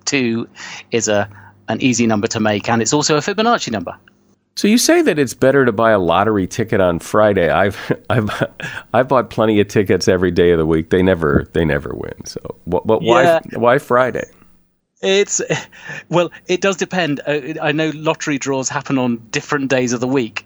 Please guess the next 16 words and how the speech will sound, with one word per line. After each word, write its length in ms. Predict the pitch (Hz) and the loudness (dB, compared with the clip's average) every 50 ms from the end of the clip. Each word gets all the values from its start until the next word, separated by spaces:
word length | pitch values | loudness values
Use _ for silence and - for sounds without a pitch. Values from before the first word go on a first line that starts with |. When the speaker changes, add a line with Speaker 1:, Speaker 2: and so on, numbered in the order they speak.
| - | -6
Speaker 1:
So 180 | 147 - 151 131 | -2 0 0 2
let's 260 | 135 139 - - - | 0 0 -2 -4 -4
take 240 | - 151 135 127 127 | -4 -4 -4 -4 -6
the 100 | 139 127 | -8 -6
U 200 | 117 123 131 131 | -4 -4 -4 -4
K 280 | - - 160 170 160 139 | -4 -4 -4 -2 -2 -2
lottery, 580 | 131 117 110 - - 117 104 101 120 147 - _ | -4 -4 -6 -6 -10 -10 -10 -10 -10 -14 -14 _
where 320 | - 120 117 113 110 110 113 | -8 -4 -2 0 0 0 0
I 80 | 117 | 0
know 260 | 117 120 120 123 113 110 | 0 0 0 -2 -2 -4
that 200 | - 123 - 127 | -6 -8 -8 -8
the 60 | 113 | -6
draw 260 | - 131 120 113 113 | -4 -2 0 0 0
happens 340 | - 127 123 120 117 113 117 | 0 -2 -2 -2 -4 -2 -2
on 180 | 101 95 101 | -2 -4 -4
Saturday. 600 | 98 - 165 156 - - 120 113 104 110 127 147 | -4 -2 -2 -4 -4 -4 -4 -2 -2 -2 -2 -4